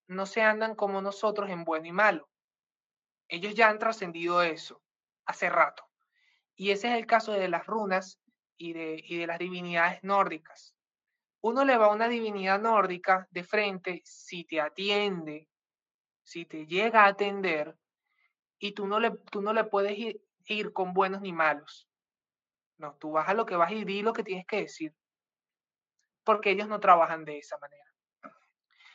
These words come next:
Hoy creo que me voy a retirar un poco antes, pero lo prometido es deuda. Vayan dejando sus preguntas,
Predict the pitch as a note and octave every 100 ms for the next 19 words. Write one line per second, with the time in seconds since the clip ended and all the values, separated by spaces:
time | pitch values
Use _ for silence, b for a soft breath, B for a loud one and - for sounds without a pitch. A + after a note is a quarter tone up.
0 | b b _ _ A#3+ C#4 D4+ D#4+ D4+ A3+
1 | A#3 C#4 C4 G#3+ G#3 A3+ B3+ C4 C#4+ C4
2 | G#3+ B3 B3 - - C4+ C4+ C#4+ - _
3 | _ _ - D#3 E3 E3 D#3+ D#3+ D#3 F3
4 | A3 D#4 D#4+ G3 - _ _ _ F3 E3
5 | D3+ D3 D3+ E3+ F#3 F#3+ G3 G3 G#3 -
6 | A#3 C4+ D4+ C#4+ G#3+ F#3 F#3 - _